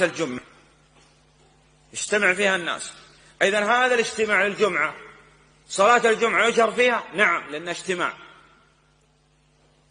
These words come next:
في العيدين، يجهر في العيدين؟ نعم، اجتماع، هذا سنوي. واجتماع للأمة الإسلامية في الحج، لكن في الحج يصلي الناس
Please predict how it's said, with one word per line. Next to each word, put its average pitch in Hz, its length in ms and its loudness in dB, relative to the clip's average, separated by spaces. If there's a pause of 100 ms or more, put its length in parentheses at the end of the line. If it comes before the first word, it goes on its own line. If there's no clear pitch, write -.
(440)
في 208 120 2
العيدين، 220 580 2 (460)
يجهر 226 360 2
في 190 80 -8
العيدين؟ 214 460 -2 (160)
نعم، 165 400 2
اجتماع، 170 500 -2 (880)
هذا 151 120 -4
سنوي. 196 400 0 (1000)
واجتماع 196 580 0
للأمة 226 440 -4
الإسلامية 180 880 -4 (1400)
في 175 60 0
الحج، 175 360 0 (760)
لكن 175 340 0
في 196 80 -6
الحج 202 360 0
يصلي 180 540 -2
الناس 202 540 0